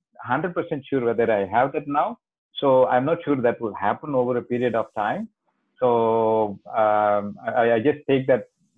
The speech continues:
that, uh, with a pinch of salt. Yeah, okay, I'm, I just understood that there is nothing much I can do, but perhaps as I move on, uh, perhaps I could, uh, this process could be an automatic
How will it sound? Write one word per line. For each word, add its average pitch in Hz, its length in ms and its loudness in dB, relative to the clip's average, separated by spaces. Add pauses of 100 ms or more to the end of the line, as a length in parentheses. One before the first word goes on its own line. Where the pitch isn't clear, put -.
that, 110 180 0 (140)
uh, 101 440 4 (500)
with 110 80 -2
a 117 60 4
pinch 127 260 -4
of 123 120 2 (140)
salt. 107 300 0 (140)
Yeah, 98 540 0
okay, 101 280 0
I'm, 98 300 -2
I 104 160 2
just 113 240 0 (260)
understood 123 440 0
that 135 120 4
there 113 160 2
is 107 60 -4
nothing 110 240 0
much 110 200 -2
I 110 60 0
can 110 220 -4
do, 202 200 -2 (320)
but 110 240 -4
perhaps 123 380 2
as 113 220 2
I 104 360 -2
move 117 280 -4
on, 123 420 0 (480)
uh, 95 260 0 (140)
perhaps 123 540 0
I 107 200 2
could, 110 220 -8 (180)
uh, 113 40 -8
this 107 260 -6
process 117 320 -2 (140)
could 107 160 -10
be 101 320 -6
an 101 100 -8
automatic 101 580 -6